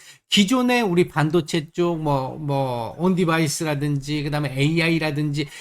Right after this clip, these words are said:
이쪽 섹터들은 다 오늘 하락을 하는 이런 쪽의 흐름들이 좀 전개가 됐습니다. 어... 오늘 외국인들 코스피 이천오백억 매수, 선물 이천이백억 매수, 이천억대 매수에서 하루 종일 뭐 그냥 딱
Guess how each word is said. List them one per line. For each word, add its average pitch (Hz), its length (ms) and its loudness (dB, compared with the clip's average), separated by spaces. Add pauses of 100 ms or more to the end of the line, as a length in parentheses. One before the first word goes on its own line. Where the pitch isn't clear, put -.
(120)
이쪽 190 320 2
섹터들은 208 500 0
다 - 240 4
오늘 180 260 0
하락을 160 480 0
하는 135 280 -4
이런 180 260 0
쪽의 165 520 0
흐름들이 185 460 0
좀 139 200 -2
전개가 143 560 -2
됐습니다. 139 600 -4 (460)
어... 143 800 2 (500)
오늘 269 200 10
외국인들 254 480 6
코스피 262 960 4
이천오백억 208 920 4
매수, 233 680 2
선물 247 400 2
이천이백억 185 720 2
매수, 170 240 0 (260)
이천억대 285 680 2
매수에서 220 1160 2
하루 233 280 0
종일 233 260 -2
뭐 180 160 0
그냥 175 260 -4
딱 - 140 -14